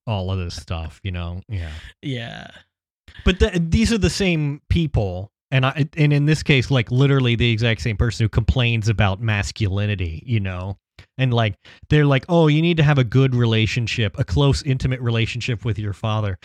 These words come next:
Speaker 1: And then on the same hand are, like, saying, "Oh, men are too, you know, emotional or whatever." And it's like, those are mutually incompatible. You're just too stupid to figure that out.
Speaker 2: <laughs>
Speaker 1: Um,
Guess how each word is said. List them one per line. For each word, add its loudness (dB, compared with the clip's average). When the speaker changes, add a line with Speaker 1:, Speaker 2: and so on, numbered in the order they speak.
Speaker 1:
And 2
then 4
on 2
the 4
same 4
hand 4
are, 2
like, 0
saying, 2
"Oh, 2
men 0
are 0
too, 4
you 2
know, 2
emotional 0
or -4
whatever." -4
And -8
it's -8
like, -4
those 4
are 4
mutually 4
incompatible. -2
You're 2
just 0
too 4
stupid 2
to 0
figure -2
that -8
out. 0
Speaker 2:
<laughs> -2
Speaker 1:
Um, 2